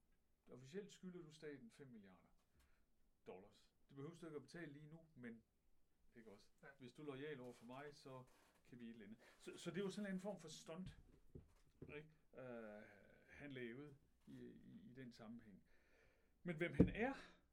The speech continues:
Speaker 1: øh, jeg har lige læst en, der er lige kommet en meget sjov bog, en, der hedder Ben Hubbard, der har skrevet en, øh, større bog om, om,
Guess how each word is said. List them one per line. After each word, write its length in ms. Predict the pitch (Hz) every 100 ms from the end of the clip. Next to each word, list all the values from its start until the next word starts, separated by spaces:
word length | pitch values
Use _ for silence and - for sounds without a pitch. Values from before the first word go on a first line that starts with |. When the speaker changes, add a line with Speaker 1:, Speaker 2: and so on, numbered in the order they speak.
| - - -
Speaker 1:
øh, 680 | - 135 135 131 131 127 120
jeg 20 |
har 80 | 147
lige 160 | 185 226
læst 260 | 208 190
en, 300 | 160 156 139
der 80 | 131
er 60 | 151
lige 140 | 170
kommet 260 | 185 170 165
en 420 | 139 - - -
meget 180 | 147 165
sjov 200 | 160 147
bog, 240 | 151 156 139
en, 100 | 131
der 60 |
hedder 140 | 127 113
Ben 180 | 123 120 -
Hubbard, 440 | 170 156 110 107 -
der 100 | 117
har 160 | 117
skrevet 680 | 113 - 131 147 170 165 147 120
en, 400 | 117 113 110 107
øh, 100 | 101 95 -
større 320 | - - 156 151
bog 320 | 147 143 -
om, 100 | 113 -
om, 200 | 214 220